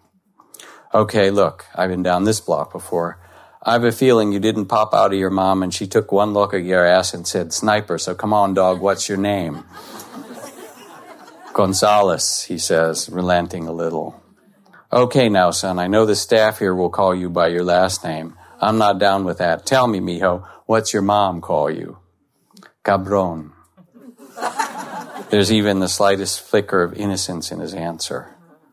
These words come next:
"Oy, no, cabe duda. But son, I'm looking for a birth certificate here."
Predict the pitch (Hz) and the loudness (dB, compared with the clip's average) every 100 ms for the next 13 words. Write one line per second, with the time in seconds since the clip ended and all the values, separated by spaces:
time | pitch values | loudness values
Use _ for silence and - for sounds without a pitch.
0 | _ 120 131 127 117 113 110 101 117 104 | _ 2 4 4 4 4 4 4 2 4
1 | 104 95 98 98 98 95 - _ - - | 2 2 2 4 2 0 -12 _ -20 -10
2 | - 104 - 123 104 107 107 110 101 92 | -2 0 2 2 2 2 0 0 -2 -2
3 | 90 92 113 101 - 87 - 80 76 80 | -4 0 0 2 -2 -8 -10 -10 -8 -10
4 | 82 82 80 - | -8 -6 -6 -8